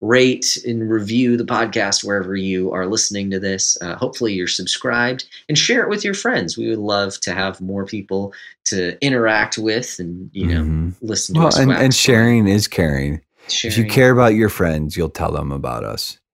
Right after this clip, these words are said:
Speaker 2: If
Speaker 1: I
Speaker 2: you
Speaker 1: think
Speaker 2: care,
Speaker 1: I've heard that before. That's
Speaker 2: if you
Speaker 1: real
Speaker 2: care
Speaker 1: sad.
Speaker 2: about, if you care about us and you want us to succeed,
Speaker 1: Mm-hmm.
Speaker 2: you will share this podcast with your
Speaker 1: Uh,
Speaker 2: friends.
Speaker 1: mm, yeah.
Speaker 2: It's, it's a win-win.
Speaker 1: They,
Speaker 2: Yeah.
Speaker 1: yeah. Yeah, I
Speaker 2: Win,
Speaker 1: think
Speaker 2: win.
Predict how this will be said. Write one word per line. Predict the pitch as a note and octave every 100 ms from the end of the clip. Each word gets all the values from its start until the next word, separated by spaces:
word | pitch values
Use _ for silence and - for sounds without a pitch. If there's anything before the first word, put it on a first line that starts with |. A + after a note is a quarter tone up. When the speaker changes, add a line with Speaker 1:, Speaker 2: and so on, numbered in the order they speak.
| _
Speaker 2:
If | -
Speaker 1:
I |
Speaker 2:
you |
Speaker 1:
think | -
Speaker 2:
care, | A2+ F#2
Speaker 1:
I've | - -
heard | - D3+ D3+
that | D2+
before. | - - - D#2+
That's | A2
Speaker 2:
if | G2+
you | C#3+
Speaker 1:
real |
Speaker 2:
care | - D#3+ D3
Speaker 1:
sad. |
Speaker 2:
about, | A#2+ G#2 -
if | A#2 E3+
you |
care | F3+ F#3 A#2+
about | F#2+ E2 -
us | C3 A2 E2+ - -
and | G2 F#2+
you |
want | F#2+ G2+ F#2+
us | E2+
to | - D2
succeed, | - - - A#2+ A#2+ F2 E2 F#2 _ _ _ -
Speaker 1:
Mm-hmm. | G2 F#2+ - _ _
Speaker 2:
you | G2 A#2+
will |
share | G2+ - G#2+ - C#2 F#2 _
this | -
podcast | - F2+ G#2+ - E2+ - -
with | -
your | -
Speaker 1:
Uh, | -
Speaker 2:
friends. | F2+ D#2 - - _ _ _
Speaker 1:
mm, | F#2+ F#2 D#2+ D2+ _ _
yeah. | - D#2+ D2+ - _
Speaker 2:
It's, | - A#2+ -
it's | B2+ D3
a |
win-win. | C3 C3+ C3 C3+ F2 D2+ _ _ _ _ -
Speaker 1:
They, | E3
Speaker 2:
Yeah. | D#2+ D#2+
Speaker 1:
yeah. | G3 F#4 A3+ - _ _
Yeah, | - G#3+
I | C3
Speaker 2:
Win, | D3+ -
Speaker 1:
think | C3 A#2
Speaker 2:
win. | G#2 F2 D2+